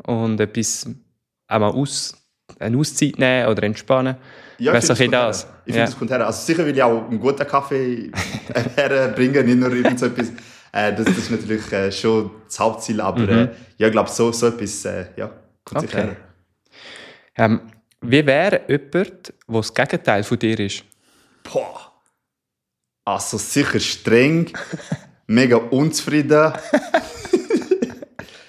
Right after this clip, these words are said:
Speaker 2: Jetzt habe ich wieder gesagt, chaotisch, aber ich bin manchmal schon am Code, aber nicht eigentlich mega. Äh,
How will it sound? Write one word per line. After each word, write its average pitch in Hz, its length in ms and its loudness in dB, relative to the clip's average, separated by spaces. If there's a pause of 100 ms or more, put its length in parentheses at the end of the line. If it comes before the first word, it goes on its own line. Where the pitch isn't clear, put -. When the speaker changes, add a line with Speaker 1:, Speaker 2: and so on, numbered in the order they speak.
(1400)
Speaker 2:
Jetzt - 120 0
habe 117 100 4
ich - 40 2
wieder 113 120 4
gesagt, 113 220 0
chaotisch, 123 320 2
aber 113 100 0
ich 120 80 -2
bin 123 180 2
manchmal 139 260 2
schon 147 180 0
am 147 120 -2
Code, 135 300 2
aber 101 180 -2 (280)
nicht 127 400 -2
eigentlich 117 220 -2
mega. 113 480 -2 (280)
Äh, 98 260 0